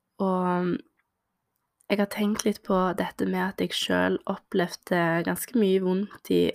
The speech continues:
oppveksten. Mye turbulens, mye usikkerhet, utrygghet. Og jeg tror nok at det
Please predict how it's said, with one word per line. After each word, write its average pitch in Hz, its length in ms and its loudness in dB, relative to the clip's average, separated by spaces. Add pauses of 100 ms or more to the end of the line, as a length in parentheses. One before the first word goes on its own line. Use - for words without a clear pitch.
(120)
oppveksten. 254 760 -2 (760)
Mye 180 300 0
turbulens, 190 760 0 (340)
mye 165 560 0 (300)
usikkerhet, 214 880 0
utrygghet. 185 800 -2 (1400)
Og 190 240 4
jeg 196 160 -2
tror 180 240 2
nok 190 160 0
at 185 160 -4
det 170 160 2